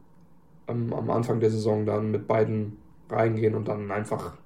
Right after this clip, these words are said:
nach Trainingsleistung, nach Preseason und so weiter dann, äh, entscheiden, wer da in Woche eins reingeht. Und ich glaube, jetzt gerade ist man,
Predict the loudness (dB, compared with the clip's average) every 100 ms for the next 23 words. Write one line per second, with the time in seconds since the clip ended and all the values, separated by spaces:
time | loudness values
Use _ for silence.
0 | -20 -20 -20 -20 -8 -6 -2 0 2 2
1 | 4 4 4 2 2 0 -2 0 0 0
2 | 0 0 0 0 0 2 2 2 2 2
3 | 0 -2 -2 -2 -4 -8 -20 -20 -4 0
4 | 2 6 6 6 8 8 8 6 4 2
5 | 2 2 2 2 2 2 2 2 4 2
6 | 2 -6 -20 -20 -20 -20 -20 -20 -10 0
7 | 2 2 0 -4 -2 2 2 2 -2 2
8 | 6 6 6 4 2 2 0 -4 -6 -8
9 | -12